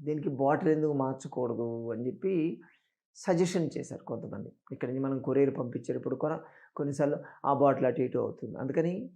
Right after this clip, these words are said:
ఇంకొకరు మన వాళ్ళే, ఇది కూడా మన క్లయింట్స్, మన వ్యూవర్స్ ఎవరైతే ఉన్నారో వాళ్ళే ముందుకొచ్చి, "సార్ ఇటువంటి బాటిల్లో మనం పెడదాము" అని చెప్పి వాళ్ళు ఏదో సంథింగ్ ఏదో సీరమ్స్ అవన్నీ తయారు చేస్తారట. "ఇటువంటి బాటిల్స్ మీకు పంపిస్తే వాళ్ళే సప్లై చేస్తామని" చెప్పి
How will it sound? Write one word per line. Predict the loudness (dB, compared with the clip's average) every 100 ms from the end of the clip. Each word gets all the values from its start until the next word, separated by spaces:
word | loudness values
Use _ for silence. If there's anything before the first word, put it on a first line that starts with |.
| _ _ -6
ఇంకొకరు | -2 0 0
మన | 4 8
వాళ్ళే, | 8 6 0
ఇది | -4 4
కూడా | 6 6 4 -8 _ _ -6
మన | 0 4 4 2 2
క్లయింట్స్, | 4 4 2 -4
మన | -4 -2 -2 -4
వ్యూవర్స్ | 0 4 6 4 2
ఎవరైతే | 2 2 2
ఉన్నారో | 0 2 4
వాళ్ళే | 6 6 8 6
ముందుకొచ్చి, | 4 0 -2 -4
"సార్ | -4 -2
ఇటువంటి | -2 -2 -2 0
బాటిల్లో | 2 0 -2
మనం | -4 -4
పెడదాము" | -6 -4 -4 -4 -6 -10 _ _ _
అని | -6 -4
చెప్పి | 0 2
వాళ్ళు | 4 4
ఏదో | 4 2
సంథింగ్ | 0 0 0 0 -2 -6 _ _ -4
ఏదో | -2
సీరమ్స్ | 0 4 6 6 6 2 0 2
అవన్నీ | 2 2
తయారు | 2 0 0
చేస్తారట. | -2 -4 -10 -12 -14 -20 _ _ _ -2
"ఇటువంటి | 2 6
బాటిల్స్ | 8 8 6 4
మీకు | 2
పంపిస్తే | 0 0
వాళ్ళే | 2 4 4
సప్లై | 0 2 2
చేస్తామని" | 2 0 -2 -2 -4
చెప్పి | -4 -6 -6